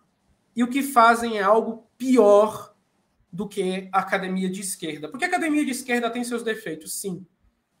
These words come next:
Ensinam diversos parâmetros sociais baseados no marxismo, sim. E que podem ser devidamente confrontados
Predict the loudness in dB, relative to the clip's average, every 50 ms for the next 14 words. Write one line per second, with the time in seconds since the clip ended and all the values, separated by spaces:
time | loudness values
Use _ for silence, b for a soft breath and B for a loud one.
0 | _ _ _ _ -6 -6 -4 -4 -4 -4 -2 -2 0 -2 -2 -2 -2 0 -2 -2
1 | -2 -6 -12 -4 0 2 2 2 2 0 0 -2 -4 -6 -8 -8 -8 -10 -10 -6
2 | -4 -4 -4 -4 -4 -6 -6 -4 -4 -4 -6 -6 -8 -8 -10 -10 -10 -10 -14 -14
3 | -14 -14 -14 -14 -14 -14 -14 -10 -10 -8 -10 -10 -12 -18 _ _ _ _ _ _
4 | _ _ _ -10 -4 -4 -4 0 2 6 6 6 6 4 0 -4 -4 -4 -4 -4
5 | -4 -4 0 0 2 2 0 2 2 2 2 2 0 -2 -4 -6 -6 -10 -14 _
6 | -2 0 0 0 0 0 -2 -2 -2 0 2 4 6 6 4 2 0 -6 -12 -14